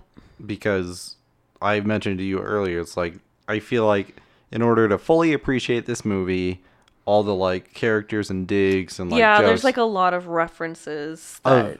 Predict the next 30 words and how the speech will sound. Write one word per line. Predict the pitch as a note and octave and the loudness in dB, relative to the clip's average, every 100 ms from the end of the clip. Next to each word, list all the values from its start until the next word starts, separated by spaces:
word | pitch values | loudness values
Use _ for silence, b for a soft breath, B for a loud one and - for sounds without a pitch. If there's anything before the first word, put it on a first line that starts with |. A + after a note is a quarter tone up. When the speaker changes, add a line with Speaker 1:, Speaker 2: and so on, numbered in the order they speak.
| - | -4
Speaker 1:
it's | C3 - | -4 4
like | B2+ A#2+ A#2 | 4 4 2
you | B2 | 2
need | B2 C3+ C#3+ B2+ | 4 6 4 0
to | - | 2
have | B2 G2 | 4 4
lived | G#2 A2 G#2+ G2 - | 2 6 6 4 -2
in | A2 G2+ | -4 -2
the | G2 | 0
nineteen | G2+ G2+ - G#2 G2 | -2 -4 -4 -2 -2
forties, | - G2+ F#2 E2+ E2 E2 D#2+ - - | 0 0 -2 -4 -8 -10 -10 -14 -6
Speaker 2:
Or | G#3 F3+ | -2 -2
very | F#3 F#3+ A3+ A3 G#3+ | 2 6 6 6 4
much | G3+ - | 0 -2
Speaker 1:
thirties, | - | -2
Speaker 2:
studied | A3 F3+ E3+ | 0 0 -2
it. | D3+ - _ _ _ - | -4 -6 _ _ _ -2
Speaker 1:
and, | B2+ A#2 | 0 4
like, | G#2 G2+ F#2+ A#2 | 4 4 -2 0
be | B2 A#2+ | 2 4
aware | B2 A2+ G#2 A#2 A#2+ A2 G2 | 2 2 4 6 6 6 4
of | G2 F2+ | 2 -2
film | - B2 A2+ G2+ F#2 F#2+ | -4 0 4 4 0 -4
and, | G2 | -6
like, | F2+ F2 - | -6 -6 -4
the | F#2 | -4
landscape | F2 G2+ G#2 F#2+ - F2 E2+ - | -2 -2 -2 -4 -4 -2 -2 -4
and | F2+ | -6
just, | E2+ D#2+ | -6 -4
like, | F2 D#2+ | -4 -4